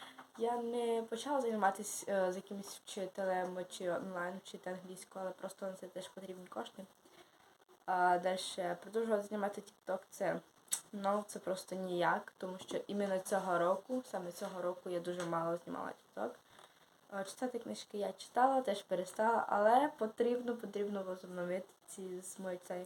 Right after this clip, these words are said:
книжки. Просто потрібно зап-, записатися в бібліотеку, потім після Нового року, після праздників піду з мамою запишусь. Е, займатися спортом, я думаю, ну, типу, не знаю, як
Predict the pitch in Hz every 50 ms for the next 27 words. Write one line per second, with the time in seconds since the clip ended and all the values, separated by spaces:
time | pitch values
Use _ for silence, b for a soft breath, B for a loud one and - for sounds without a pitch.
0 | - - 214 - - - 226 - - - - 254 254 254 - 254 - 202 202 202
1 | 202 214 208 190 185 - - 196 185 - 185 180 175 - - - - - - -
2 | - - 180 175 180 185 180 175 175 233 233 233 - 202 - - 196 - - 202
3 | - - - 190 190 190 175 185 180 170 170 175 175 185 175 175 185 208 233 -
4 | - 233 226 B B B B B - - - - 202 - - 190 196 202 202 214
5 | 202 - - 185 180 - - 175 180 190 185 190 185 185 185 180 175 175 175 165
6 | 170 - 180 - - 240 - - - - - - - B B B B B B B
7 | B B B _ _ _ _ - 190 185 185 180 180 180 180 185 185 208 214 226
8 | 233 226 - 208 - - - - 185 180 185 - 170 185 185 180 180 190 196 196
9 | 196 196 185 190 196 - - - - _ 202 202 202 - - - _ _ _ -
10 | - - - - - - - - 226 226 226 220 226 202 170 170 165 160 160 156
11 | 160 175 180